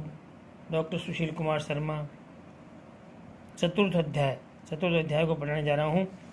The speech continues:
इसमें रोग अनुत्पन्नी, मतलब रोग उत्पन्न नहीं हो, ऐसा अध्याय का वर्णन इसमें किया जा रहा है कि रोग उत्पन्न ही नहीं हो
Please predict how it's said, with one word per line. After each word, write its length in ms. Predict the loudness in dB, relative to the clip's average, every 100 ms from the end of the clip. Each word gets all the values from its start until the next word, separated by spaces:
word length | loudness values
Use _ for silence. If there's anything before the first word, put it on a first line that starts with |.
| -8
इसमें 500 | 0 4 6 4 0 -12 -12 0
रोग 340 | 4 6 6 2 0 -6 0
अनुत्पन्नी, 920 | 2 4 2 -4 -2 0 4 4 4
मतलब 240 | 2 0
रोग 240 | 0 2
उत्पन्न 420 | 2 2 2 4 8
नहीं 160 | 10
हो, 160 | 8 6 0 -2
ऐसा 240 | 4 6
अध्याय 520 | 6 6 6 8 6 -2 -4
का 100 | 2
वर्णन 220 | 4 4 0
इसमें 260 | -2 -4
किया 200 | 0 0
जा 140 | 2 4
रहा 120 | 4
है 300 | 4 4 2 -6 -10 -2
कि 60 |
रोग 220 | 2 4
उत्पन्न 340 | 2 2 2 4
ही 200 | 6 6
नहीं 160 | 6
हो 160 | 6 2